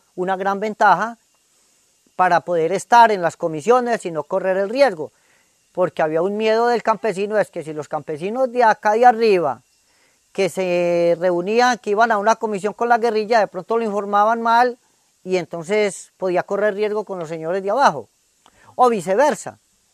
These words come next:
Por ejemplo, un campesino de los lados de Río Claro, de para allá de esos lados, o Monteloro, bueno, que era más visitado por los señores de las autodefensas,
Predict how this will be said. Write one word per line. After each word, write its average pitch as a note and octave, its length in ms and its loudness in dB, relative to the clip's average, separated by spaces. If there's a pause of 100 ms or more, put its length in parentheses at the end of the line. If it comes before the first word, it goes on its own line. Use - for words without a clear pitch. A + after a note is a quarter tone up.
(380)
Por F#3 140 -2
ejemplo, F#3 200 -2
un G#3 60 -6
campesino G3+ 560 -2
de A3 60 0
los G3 160 -2
lados F3 240 2
de G#3 240 2
Río F3+ 180 -4
Claro, G3 640 4
de F#3 80 -2
para E3 140 -6
allá E3 160 0
de F#3 40 2
esos G3 160 -4
lados, G3 640 -2 (640)
o F3 140 4
Monteloro, F#3 680 0
bueno, G#3 340 -2
que F#3+ 120 -8
era F#3+ 140 2
más G3+ 300 -2
visitado F#3 560 -2
por G#3 140 -4
los G3+ 80 0
señores G3 340 -4
de G#3+ 80 -2
las G#3 160 0
autodefensas, G#3 760 -2